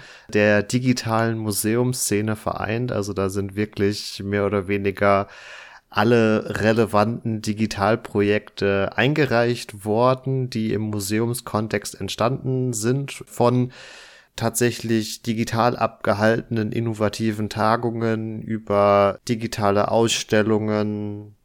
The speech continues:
Apps, Spiele, äh, Multimedia-Reportagen, Scrollytelling, Webseiten, et cetera, et cetera, et cetera.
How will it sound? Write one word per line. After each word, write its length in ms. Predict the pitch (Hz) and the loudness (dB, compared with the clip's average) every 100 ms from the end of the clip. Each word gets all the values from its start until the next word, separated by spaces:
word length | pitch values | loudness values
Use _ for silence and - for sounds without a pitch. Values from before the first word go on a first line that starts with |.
| _ _ | _ _
Apps, 600 | - 107 - - - - - | -4 -4 -4 -8 -8 -10 -12
Spiele, 1120 | - - 113 110 107 107 104 101 104 98 120 | -14 -8 -4 -2 2 4 4 4 0 -4 -14
äh, 280 | - 95 95 | -8 -6 -6
Multimedia-Reportagen, 2250 | 95 104 107 107 104 113 110 107 107 104 107 101 107 104 107 104 - - 104 101 101 101 104 | -6 -4 -2 -2 0 2 4 4 2 0 -2 0 2 4 2 0 -6 -6 -8 -6 -4 -6 -8
Scrollytelling, 1300 | - - - 113 117 110 - - 117 113 107 107 101 | -10 -6 0 2 4 0 -4 -4 -2 0 -2 -4 -2
Webseiten, 1000 | 113 - - - 107 107 104 - 107 101 | -2 -2 -8 0 2 2 0 -4 -6 -4
et 160 | 98 - | -6 -4
cetera, 540 | - 110 104 104 101 | -4 -4 -2 -2 0
et 160 | 98 - | -2 -4
cetera, 520 | 107 - - 95 92 | -6 -6 -4 -4 -4
et 140 | - | -6
cetera. 560 | - 127 123 117 117 | -4 -2 0 2 2